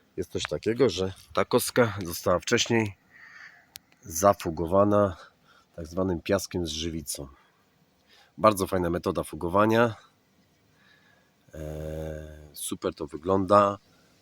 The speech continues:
Tak jak tutaj na podstawie tego, tutaj to zostało zrobione kilka lat temu. Praktycznie nie ma żadnych chwastów. Gdzieś tam, gdzie niegdzie coś tam wychodzi.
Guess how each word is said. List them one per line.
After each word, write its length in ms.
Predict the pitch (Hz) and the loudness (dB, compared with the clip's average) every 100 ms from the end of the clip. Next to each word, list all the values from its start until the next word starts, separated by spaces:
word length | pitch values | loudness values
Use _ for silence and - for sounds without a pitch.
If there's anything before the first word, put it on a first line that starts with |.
| _ | _
Tak 180 | 87 98 | -6 -4
jak 100 | - | -2
tutaj 260 | 107 98 | 0 0
na 100 | 95 | 0
podstawie 460 | 87 92 - 98 95 | -2 -4 -2 0 0
tego, 400 | 104 90 95 87 - _ | -2 0 0 0 -6 _
tutaj 380 | - 90 92 85 - - | -14 -8 -6 -8 -12 -16
to 120 | - | -8
zostało 340 | 90 92 - 92 | -6 -4 -2 -2
zrobione 340 | 85 92 90 | -2 -2 -2
kilka 280 | - 90 90 | -4 -6 -6
lat 160 | 82 - | -6 -2
temu. 440 | 101 101 98 90 - _ _ _ | 0 2 2 -2 -8 _ _ _
Praktycznie 1160 | - 101 101 - - 113 - - 107 104 104 101 98 | -4 -2 -2 -2 0 2 2 2 4 6 4 2 -4
nie 440 | 95 95 98 101 | -2 2 2 2
ma 220 | 98 98 | 2 0
żadnych 520 | 80 82 80 82 82 | -2 -6 -8 -8 -10
chwastów. 840 | - - 90 82 - 82 - - - _ _ _ - - - - - - - | -10 -8 -6 -4 -6 -8 -20 -20 -20 _ _ _ -20 -18 -16 -14 -14 -14 -14
Gdzieś 560 | - 139 143 139 117 | -10 -4 2 2 2
tam, 220 | - 92 | 0 -4
gdzie 280 | 87 80 95 | -4 -4 -2
niegdzie 420 | 101 107 98 92 | 2 2 2 -2
coś 200 | - - | -4 -8
tam 180 | - 82 | -8 -10
wychodzi. 680 | 80 78 107 98 98 107 | -8 2 2 4 0 -2